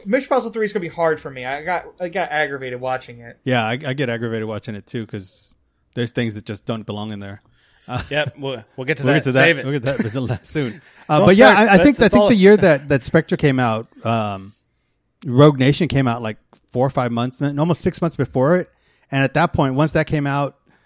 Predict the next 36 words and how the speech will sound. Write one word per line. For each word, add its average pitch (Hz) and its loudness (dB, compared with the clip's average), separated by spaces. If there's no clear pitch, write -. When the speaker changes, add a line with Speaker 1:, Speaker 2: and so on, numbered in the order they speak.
Speaker 2:
Spectre 143 0
looked 120 -4
like, 110 -6
you 127 -6
know, 98 -12
like 110 -8
a 113 -6
joke 123 -2
of 117 -4
a 110 -4
movie 120 -2
to 113 -6
me 110 -6
at 104 -10
that 113 -8
Speaker 1:
Oh, - -14
Speaker 2:
point, 110 -12
Speaker 1:
man. 123 -18
Speaker 2:
'cause 117 -12
I 123 -4
was 139 0
Speaker 1:
Yeah. 151 -2
Speaker 2:
so 139 4
Speaker 3:
I - 2
Speaker 2:
disappointed. 139 0
Speaker 3:
bet, 156 -2
I 143 0
bet 160 0
when 151 -8
they 143 -4
saw 139 -4
it, 117 -10
they 131 -6
were 127 -4
all 123 -6
like, 110 -12